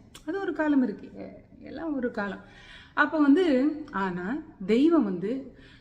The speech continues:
தெய்வம் அதுவும் தாயார் வந்து குறைகளையே பார்க்க மாட்டாங்க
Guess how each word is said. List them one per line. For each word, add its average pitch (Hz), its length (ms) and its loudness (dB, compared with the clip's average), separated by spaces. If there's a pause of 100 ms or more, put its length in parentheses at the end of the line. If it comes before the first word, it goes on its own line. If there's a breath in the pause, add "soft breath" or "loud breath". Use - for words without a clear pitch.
(260 loud breath)
தெய்வம் 294 360 8
அதுவும் 254 340 2
தாயார் 233 460 0
வந்து 180 360 -6 (440)
குறைகளையே 233 600 0
பார்க்க 190 280 -8
மாட்டாங்க 170 420 -10